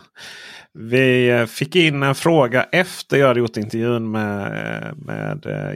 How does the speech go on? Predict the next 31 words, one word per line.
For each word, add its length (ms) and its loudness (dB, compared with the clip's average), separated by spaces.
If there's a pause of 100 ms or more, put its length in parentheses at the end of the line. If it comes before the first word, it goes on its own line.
Johan 240 -2
här. 380 -4
Och 520 -14 (100)
det 100 -6
är 120 -2
Mattias 720 0
som 120 -4
skriver, 640 0
eh, 440 -12
"Först 240 -2
och 60 -10
främst, 340 0
tack 240 0
för 160 2
en 100 0
frisk 480 -6
fläkt 420 -2
i 60 -2
poddvärlden." 680 -2 (440)
Tack 180 2
själv, 260 0
Mattias. 540 0 (140)
Jättekul 680 -2
alltid 500 -4
att 180 -6
höra 500 2 (880)
att 240 -8
det 220 -4
vi 120 -6
gör 400 -2
uppskattas. 800 -12